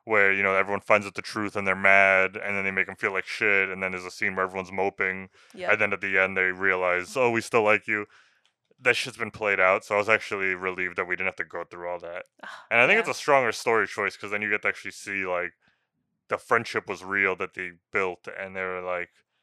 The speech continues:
Speaker 1: they understood. They were like, "Shit, somebody wanted to kill her." It's,
Speaker 2: Right.
Speaker 1: you know, "When she lied to us, we were strangers." Why, like, it's not, that's what I also don't understand about those kind of movies where it's like, "How could you lie to me?" And it's like, "We met three days ago," you know? Like,
Speaker 2: <laughs>
Speaker 1: like, at the time, I was only worried about surviving.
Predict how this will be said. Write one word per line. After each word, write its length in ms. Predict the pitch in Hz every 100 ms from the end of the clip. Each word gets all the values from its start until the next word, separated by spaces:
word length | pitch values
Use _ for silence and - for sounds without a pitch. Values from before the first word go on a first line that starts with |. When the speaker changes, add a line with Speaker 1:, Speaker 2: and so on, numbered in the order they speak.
| _ _ _ -
Speaker 1:
they 100 | 120
understood. 500 | 175 - - 202 92
They 60 |
were 140 | 92 92
like, 180 | 90 -
"Shit, 300 | - 147 147 _
somebody 260 | 113 110
wanted 180 | 107 104
to 80 | 95
kill 260 | - 123 101
her." 100 | 85
It's, 220 | 87 226
Speaker 2:
Right. 220 | 151 185 - _ -
Speaker 1:
you 180 | 131 113
know, 240 | 104 117
"When 140 | 123 117
she 140 | 127
lied 220 | 113 120 117
to 120 | 104
us, 100 | 101
we 80 | 107
were 120 | 101
strangers." 580 | - 107 107 90 87 90
Why, 160 | 95 95
like, 300 | 107 120 123
it's 160 | 131
not, 260 | 135 123 123 113 - _ _ _ -
that's 140 | 165 220
what 100 | 226
I 60 |
also 220 | 156 147 147
don't 100 | 131
understand 240 | 117 123
about 120 | 110
those 120 | 107 -
kind 120 | 110
of 60 |
movies 280 | 104 107 101
where 100 | 107
it's 100 | 107
like, 120 | 139
"How 140 | 160 196
could 220 | 196 156
you 140 | 160
lie 220 | 143 175 180
to 160 | 147
me?" 160 | 117 113
And 100 | 123
it's 100 | -
like, 120 | 165
"We 100 | 180
met 180 | 233 -
three 200 | 226 233
days 240 | - 156 120
ago," 240 | 104 110 -
you 140 | 175
know? 220 | 175 185 240
Like, 200 | 226 220
Speaker 2:
<laughs> 580 | 202 - - - _
Speaker 1:
like, 180 | 147 143
at 160 | 143 151
the 80 | 151
time, 320 | 170 180 156
I 60 | 135
was 160 | 127
only 160 | 139 135
worried 180 | 135 131
about 160 | 123
surviving. 600 | - 113 120 123 104 107